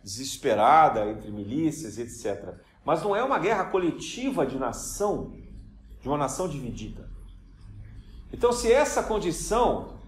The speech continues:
de evolução, é, cria em nós uma sensação de integridade, e a gente vem mantendo isso, graças a Deus, e tomara Deus que isso perdure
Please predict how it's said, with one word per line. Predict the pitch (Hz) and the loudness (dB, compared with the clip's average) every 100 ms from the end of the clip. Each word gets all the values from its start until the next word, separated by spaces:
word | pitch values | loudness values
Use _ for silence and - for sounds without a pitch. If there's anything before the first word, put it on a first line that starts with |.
| - | -16
de | 110 170 | 2 4
evolução, | 156 180 156 - 220 240 135 - - - - - - | 6 4 2 2 4 4 2 -2 -10 -14 -16 -16 -6
é, | 123 131 | 2 4
cria | 131 - 254 220 269 180 - | 4 0 2 6 8 10 8
em | 151 | 4
nós | 156 147 139 120 - | 4 6 6 4 -2
uma | 143 156 | 0 0
sensação | 151 160 156 143 131 147 127 101 - - - - | 0 -2 -2 -2 -2 0 0 0 -6 -16 -20 -14
de | 113 147 | -6 -4
integridade, | 143 135 120 113 120 139 226 127 127 | 0 0 0 0 4 4 4 0 0
e | 131 | 2
a | 123 | 4
gente | 127 127 | 2 -2
vem | 123 131 | 0 0
mantendo | 123 123 104 - 202 220 123 | 0 -2 -2 0 0 0 0
isso, | 147 202 - | 0 -2 -4
graças | 113 127 127 - | 0 4 4 2
a | 110 | -2
Deus, | 101 165 139 | 0 -2 -2
e | |
tomara | 123 131 120 135 147 117 - - - | -2 0 2 4 4 2 -2 -8 -2
Deus | 131 127 | -2 -2
que | - | -6
isso | 110 110 | -8 -8
perdure | 107 110 101 95 175 254 - 85 - | -4 -2 -2 -4 -4 -2 -2 -4 -10